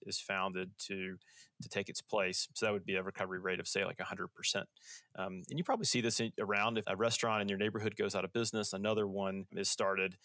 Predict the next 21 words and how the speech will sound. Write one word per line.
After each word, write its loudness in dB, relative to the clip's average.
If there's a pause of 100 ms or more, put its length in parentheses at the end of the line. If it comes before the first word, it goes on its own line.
(180)
you -10
know, -2
within 0
a -4
couple -4
months -2
to -2
take -4
its -4
place. 2
And 2
that's 2
what 0
we 2
see 6
in 0
the 0
oh 2
eight, 2
oh 0
nine -2